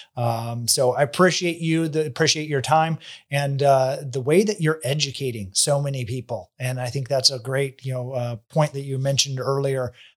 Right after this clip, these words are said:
Even having that, a Reg A fund, it's a lot more difficult to put together Reg A funds. It's more difficult, more costly, and those other things. And so making that accessible to more and more people. So,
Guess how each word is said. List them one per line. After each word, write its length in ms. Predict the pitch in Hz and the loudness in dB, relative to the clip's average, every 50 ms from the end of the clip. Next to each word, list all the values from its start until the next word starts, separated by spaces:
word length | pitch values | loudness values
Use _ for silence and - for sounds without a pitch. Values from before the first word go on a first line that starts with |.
| _ _ - | _ _ -4
Even 200 | 160 160 160 175 | -2 0 0 2
having 300 | 147 147 175 180 196 180 | 4 4 4 4 6 6
that, 140 | 170 160 139 123 | 4 4 4 4
a 100 | 147 147 | 2 2
Reg 280 | 135 127 147 160 156 147 | 4 4 4 2 2 0
A 160 | 147 147 147 | -2 -2 -2
fund, 360 | - - 156 147 123 104 104 - | 0 0 0 0 0 -2 -4 -4
it's 140 | 143 143 - | -2 -2 2
a 40 | 156 | 2
lot 240 | 156 156 156 151 156 | 4 4 2 2 2
more 160 | 147 147 147 | 2 2 2
difficult 540 | 131 139 135 127 135 127 - 156 139 139 147 | 2 2 0 0 -2 2 4 4 4 4 2
to 40 | |
put 200 | 123 - 143 135 | -2 -4 -4 -4
together 280 | 139 127 135 135 135 131 | -2 0 0 0 0 2
Reg 240 | 127 139 139 131 139 | 2 0 0 0 0
A 120 | 135 135 | -2 -2
funds. 340 | - - 147 147 131 107 107 | -2 0 0 0 0 -2 -4
It's 140 | 123 117 - | -4 -4 -2
more 180 | 143 139 139 | 0 0 0
difficult, 420 | 127 147 135 143 - 143 151 143 - | 0 0 -2 -2 2 4 4 4 4
more 200 | 147 143 143 - | 0 -2 -2 -2
costly, 460 | - 135 131 127 - - - 143 143 | -2 0 2 2 2 2 2 0 -2
and 80 | 139 135 | -2 0
those 180 | 131 127 117 135 | 0 0 2 0
other 160 | 135 147 143 | 0 -2 -4
things. 320 | - - 131 135 123 120 | -6 -8 -8 -8 -6 -6
And 100 | 131 127 | -6 -4
so 140 | - - 139 | -4 -2 -2
making 320 | 139 139 135 127 - 147 | -2 -2 -4 -4 -4 -4
that 180 | 135 135 135 127 | -4 -2 -4 -4
accessible 720 | 123 - - - 139 139 - - 147 139 135 131 131 131 - - - - | -2 -2 -2 0 2 2 0 0 0 -4 -4 -4 -4 -6 -10 -14 -16 -4
to 80 | - 151 | 0 2
more 260 | 151 143 139 139 135 | 2 2 2 0 -2
and 100 | 135 131 | -2 -4
more 200 | 127 127 127 120 | -4 -2 -2 -2
people. 340 | - 135 127 123 131 123 117 | -2 -4 -6 -4 -4 -2 -2
So, 240 | - - 131 127 | 0 0 -2 -2